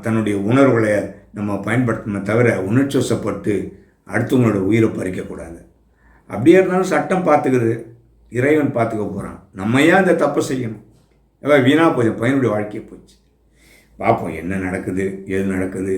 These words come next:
இந்த நாட்டுல எங்க திரும்பினாலும் கொலை, கொள்ளை இதுதான் நடக்குது. எங்க திரும்பினாலும் தமிழகம் எங்கும் ரொம்ப, ரொம்ப பயமா இருக்கு. ஆண்களே வெளியே போறதுக்கு பயமா இருக்கு.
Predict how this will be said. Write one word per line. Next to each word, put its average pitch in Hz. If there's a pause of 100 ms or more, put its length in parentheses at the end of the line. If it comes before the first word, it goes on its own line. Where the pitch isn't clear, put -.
இந்த 85
நாட்டுல 101 (640)
எங்க 131
திரும்பினாலும் 127
கொலை, 120
கொள்ளை 123 (920)
இதுதான் 113
நடக்குது. 135 (760)
எங்க 165
திரும்பினாலும் 220 (100)
தமிழகம் 139
எங்கும் 202 (1120)
ரொம்ப, 160 (1900)
ரொம்ப 127 (120)
பயமா 139
இருக்கு. 135 (200)
ஆண்களே 175
வெளியே 170
போறதுக்கு 131
பயமா 98
இருக்கு. -